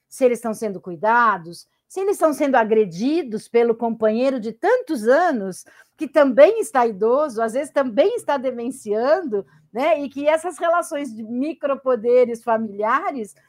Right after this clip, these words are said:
vão se constituindo em relações, às vezes, abusivas, e isso, né, hoje fica dentro das quatro paredes, na pandemia mais do que nunca, da mesma forma que a gente falava de briga de marido e mulher, a gente não mete a colher, e tem que meter sim.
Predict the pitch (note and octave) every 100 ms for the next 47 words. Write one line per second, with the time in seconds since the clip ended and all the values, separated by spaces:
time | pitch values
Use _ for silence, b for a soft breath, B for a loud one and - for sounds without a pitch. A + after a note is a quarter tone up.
0 | _ A3 B3+ C4+ D4+ C4 G4 F#4+ G4 -
1 | F#4+ D4 D4+ F#4+ G#4+ B4+ B4+ G4+ E4 C4+
2 | A#3 G#3+ A3 F3 F#3 E3+ B3+ F#4 C#4+ A3+
3 | - _ _ B3+ B3+ E4 - A#4 A4+ b
4 | - C4 F#4 C4 D#4 E4 - D#4+ C#4+ A#3
5 | A#3+ A3+ G#3+ G#3+ A3 G#3 G3+ - F3 F#3+
6 | C4+ F#4+ B3+ A#3 A3+ A3 G#3+ G3+ G3 F#3+
7 | F#3+ G3 D#3+ E3+ F3 F3+ C4 A4 A4 G#3
8 | F3+ - b b - C4 C#4 F#4+ A4 A4+
9 | - F4 G4 G#4 G4+ G4 G4+ F4 F4 D4+
10 | C4+ D4 C4 A3+ A#3+ A#3 A3+ A3+ A3 G#3+
11 | A3 G3+ G3 F#3+ F#3+ - D#3+ F3+ A#3+ E4+
12 | C#4+ A3+ G#3+ G#3 G3+ - F#3 F3 - E4
13 | A4 B3+